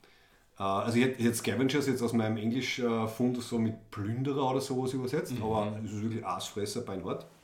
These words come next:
Speaker 1: Auf jeden Fall, es ist eine, äh, eben zwölf Episoden lange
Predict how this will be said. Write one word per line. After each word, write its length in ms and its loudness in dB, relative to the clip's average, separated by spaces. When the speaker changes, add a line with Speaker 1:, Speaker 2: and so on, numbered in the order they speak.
Speaker 1:
Auf 120 -2
jeden 120 6
Fall, 220 4
es 140 -2
ist 100 0
eine, 580 4
äh, 60 -4
eben 180 -2
zwölf 500 4
Episoden 520 0
lange 460 2